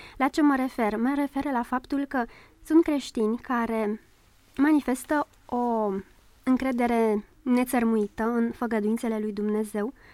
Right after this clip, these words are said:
o anumită încredere că vor fi alături de Dumnezeu tot timpul și nu se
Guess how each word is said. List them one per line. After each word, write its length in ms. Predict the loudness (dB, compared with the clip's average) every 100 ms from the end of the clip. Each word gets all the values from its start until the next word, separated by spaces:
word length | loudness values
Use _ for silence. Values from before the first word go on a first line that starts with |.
| -20 -20 -16 -2
o 60 |
anumită 720 | 2 4 2 2 0 0 0 -2 -6 0
încredere 1120 | 2 2 2 0 0 0 -2 0 -2 -2 -6 _ _
că 520 | -4 0 2 2 0 -6 _
vor 200 | -2 -2
fi 100 | 2
alături 400 | 2 2 0 -4
de 100 | -2
Dumnezeu 460 | -2 2 0 0 -4
tot 240 | -4 -8
timpul 640 | -6 -2 0 -2 -2 -4 -6 _ _ _ _ -20
și 180 | -4 6
nu 160 | 6 6
se 260 | 4 -4